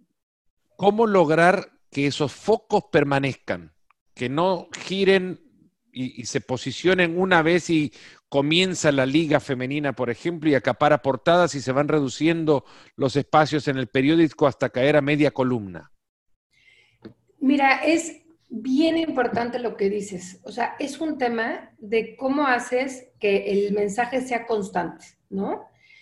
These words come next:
Speaker 2: Muchos países, de lo que me ha tocado ver en mi experiencia con fifa, es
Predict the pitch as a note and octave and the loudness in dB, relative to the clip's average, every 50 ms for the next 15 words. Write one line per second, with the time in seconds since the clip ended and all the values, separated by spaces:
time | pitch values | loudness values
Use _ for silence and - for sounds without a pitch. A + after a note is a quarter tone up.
0 | _ _ - C#4 C#4+ F#4+ F#4 - A4+ G4 - - C#4+ B3+ B3 A#3+ A3+ - A#3+ A#3 | _ _ -4 2 2 2 4 4 0 0 0 2 2 4 4 2 0 0 0 0
1 | A#3 A#3 - - - G3+ G#3 G3 G3 F#3+ G3 G3 G3 G#3+ G#3+ G#3+ C4 B3 - A3 | 0 -2 -8 -14 -8 -4 0 0 0 2 0 0 0 0 -2 -4 -6 -4 -2 0
2 | A3 A3 A3 G#3 G3+ G3 G3 G3+ G3+ G3 F#3+ F#3+ - - F#3+ F3+ F#3+ F#3 F#3 G#3+ | 2 2 2 2 0 0 -2 0 -2 -2 -2 -4 -6 -6 -4 -4 -2 -2 -4 -6
3 | F#3 - G3+ F#3 F3+ - F#3+ F3+ F3+ F3+ F#3+ G3 G3+ G#3+ - - | -6 -4 -4 -4 -2 -2 -4 -4 -2 -2 0 0 0 0 -2 -4